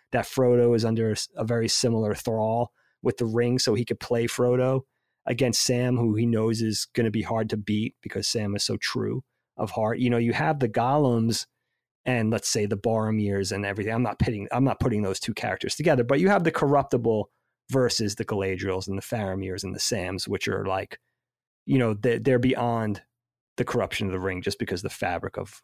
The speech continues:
who those characters are. So, and I love Gollum being the, you know, the one end of the spe-,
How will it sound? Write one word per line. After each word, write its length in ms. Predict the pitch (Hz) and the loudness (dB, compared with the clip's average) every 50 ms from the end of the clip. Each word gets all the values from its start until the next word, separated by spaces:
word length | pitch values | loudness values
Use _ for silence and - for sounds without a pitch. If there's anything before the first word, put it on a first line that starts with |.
| - - | -8 -4
who 80 | 123 | -4
those 180 | 104 101 - - | -2 -2 -4 -4
characters 460 | - - 110 - - - - - - | -6 -6 -6 -6 -6 -6 -10 -10 -10
are. 180 | - - - - _ _ _ _ _ _ _ _ _ _ _ | -10 -12 -12 -14 _ _ _ _ _ _ _ _ _ _ _
So, 180 | - - 151 143 | -2 2 4 4
and 160 | 139 143 147 | 4 4 4
I 60 | 143 | 4
love 240 | 143 156 170 175 - _ _ _ - | 4 4 2 2 0 _ _ _ 0
Gollum 320 | 160 151 160 170 170 160 | 2 2 4 2 2 4
being 260 | 156 165 160 160 160 | 4 4 4 4 4
the, 220 | 160 156 156 143 135 - | 2 2 0 0 -4 -2
you 120 | - 151 | 0 2
know, 240 | 147 143 139 135 135 | 4 4 4 2 2
the 120 | 131 139 135 | 2 2 4
one 200 | 139 143 147 147 | 4 4 4 4
end 220 | 143 147 139 139 | 2 2 2 2
of 80 | 143 131 | 2 2
the 100 | 131 127 | 2 2
spe-, 300 | - - - - - | 0 0 -2 -2 -4